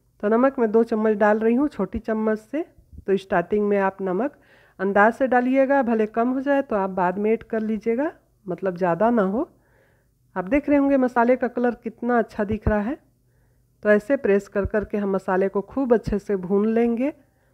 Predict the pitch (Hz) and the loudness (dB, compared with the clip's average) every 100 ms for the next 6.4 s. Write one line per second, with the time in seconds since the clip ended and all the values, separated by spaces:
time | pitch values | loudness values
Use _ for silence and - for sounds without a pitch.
0 | _ _ 202 190 226 233 302 294 233 233 | _ _ -2 2 2 2 2 2 2 2
1 | 214 226 226 214 - 208 196 185 208 - | 2 2 -2 -2 0 0 0 0 2 2
2 | - 233 294 - _ _ _ _ - 208 | 0 -2 -2 -6 _ _ _ _ -2 -2
3 | 208 214 214 214 226 220 247 339 - _ | -2 -2 0 0 -2 -2 -2 -4 -10 _
4 | - 196 190 190 190 196 190 190 190 180 | -8 -6 -4 -2 -2 -2 -2 -2 -2 -2
5 | 196 190 185 - 180 180 233 240 254 262 | -6 -4 -8 -4 -4 -2 -2 -2 -2 -4
6 | 247 262 262 | -2 0 0